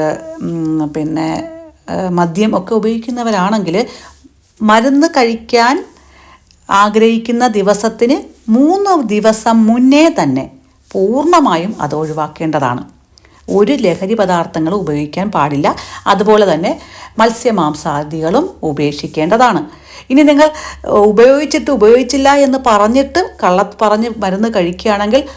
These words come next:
അതൊരുപാട് പ്രശ്നങ്ങൾ ഉണ്ടാക്കും. ദയവ് ചെയ്ത് അങ്ങനെ ചെയ്യാൻ പാടില്ല. അപ്പോൾ നിങ്ങൾ മരുന്ന് കഴിക്കാൻ ആഗ്രഹിച്ച് വ്രതമൊക്കെ എടുത്ത്, ഏ,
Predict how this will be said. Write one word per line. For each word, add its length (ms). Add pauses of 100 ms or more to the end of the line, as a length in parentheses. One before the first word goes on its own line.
(160)
അതൊരുപാട് 880
പ്രശ്നങ്ങൾ 600
ഉണ്ടാക്കും. 500
ദയവ് 340
ചെയ്ത് 400 (540)
അങ്ങനെ 360
ചെയ്യാൻ 400 (120)
പാടില്ല. 420 (1120)
അപ്പോൾ 180
നിങ്ങൾ 260 (340)
മരുന്ന് 320
കഴിക്കാൻ 600 (480)
ആഗ്രഹിച്ച് 640 (240)
വ്രതമൊക്കെ 440
എടുത്ത്, 380 (560)
ഏ, 80